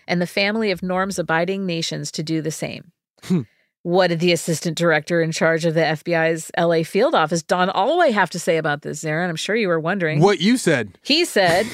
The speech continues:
Speaker 2: <laughs>
Speaker 1: "A boss leveraged his social media platforms to gain notoriety and to brag about the immense wealth he acquired by conducting business email compromise scams,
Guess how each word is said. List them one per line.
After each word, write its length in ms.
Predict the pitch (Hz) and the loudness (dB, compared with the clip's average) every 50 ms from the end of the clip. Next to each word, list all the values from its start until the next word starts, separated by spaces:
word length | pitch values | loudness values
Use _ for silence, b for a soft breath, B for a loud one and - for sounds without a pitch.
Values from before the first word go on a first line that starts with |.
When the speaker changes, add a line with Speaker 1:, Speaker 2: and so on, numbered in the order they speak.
| - - | -10 -10
Speaker 2:
<laughs> 200 | - - 147 - | -8 -4 -2 0
Speaker 1:
"A 40 | 226 | 0
boss 380 | 185 254 262 311 349 370 - - | 2 4 4 4 2 0 -2 -2
leveraged 460 | 220 226 240 247 262 277 247 233 - | 0 2 2 2 2 0 -2 0 0
his 140 | 226 214 - | -2 -2 0
social 340 | - 220 208 208 - 247 220 | 0 0 0 0 0 -2 -2
media 300 | 196 196 190 196 196 196 | -2 -2 -2 -2 -2 -2
platforms 640 | - - 180 160 - - - 160 139 151 160 - | -2 -4 -4 -4 -4 -6 -8 -10 -8 -10 -10 -10
to 100 | - 185 | -8 -4
gain 280 | 180 190 185 185 180 180 | -2 -2 -2 -2 0 0
notoriety 800 | 180 190 214 247 277 247 202 175 160 160 160 156 160 156 151 | 2 2 2 2 2 2 2 2 2 2 0 -2 -4 -6 -8
and 140 | - 175 - | -8 -6 -4
to 80 | - 180 | -4 -4
brag 340 | - 180 185 190 208 233 254 | -2 0 2 2 2 2 2
about 220 | 220 202 190 185 | 2 0 0 -2
the 120 | 190 175 | -4 -6
immense 380 | - 175 175 180 185 214 - - | -6 -4 -4 -4 -4 -4 -6 -4
wealth 220 | 190 180 160 160 - | -2 -2 -2 -2 -2
he 140 | - 175 160 | -4 -6 -6
acquired 420 | - - - 185 170 160 165 160 | -6 -4 -2 -2 0 0 -2 -4
by 140 | - 156 160 | -6 -6 -6
conducting 480 | - - 185 185 190 180 - 180 165 | -6 -6 -4 -4 -4 -4 -6 -10 -8
business 480 | 165 - 208 214 214 240 247 247 - - _ _ - | -4 -4 -4 -2 -2 -2 -4 -4 -6 -10 _ _ -8
email 320 | 202 208 208 208 196 202 190 | -6 -4 -2 -2 -2 -4 -4
compromise 580 | - - 214 208 185 - 165 156 151 151 - | -6 -4 -4 -4 -4 -4 -4 -4 -4 -6 -6
scams, 340 | - 165 151 143 143 151 | -6 -4 -4 -4 -6 -8